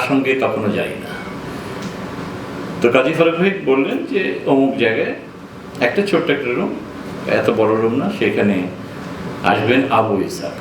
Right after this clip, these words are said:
তা আবু ইসহাক তো খুবই বিখ্যাত লেখক তখনকার দিনে, মানে, নামে বিখ্যাত আর কি।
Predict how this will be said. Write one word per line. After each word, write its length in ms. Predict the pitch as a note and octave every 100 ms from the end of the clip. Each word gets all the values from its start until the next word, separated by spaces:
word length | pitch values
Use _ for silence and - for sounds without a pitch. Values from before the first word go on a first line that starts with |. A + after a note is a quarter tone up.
| -
তা 60 |
আবু 220 | F3 F3+ G3+
ইসহাক 240 | G#3 G#3
তো 60 | G3+
খুবই 260 | - E3
বিখ্যাত 380 | C3+ A2+ G#2+ -
লেখক 300 | - - - -
তখনকার 360 | - E2+ E2+ -
দিনে, 280 | - - - - - - - A2
মানে, 160 | A#2+
নামে 340 | B2 G#2+ A#2+ G2
বিখ্যাত 400 | F2+ - - -
আর 120 | -
কি। 80 | -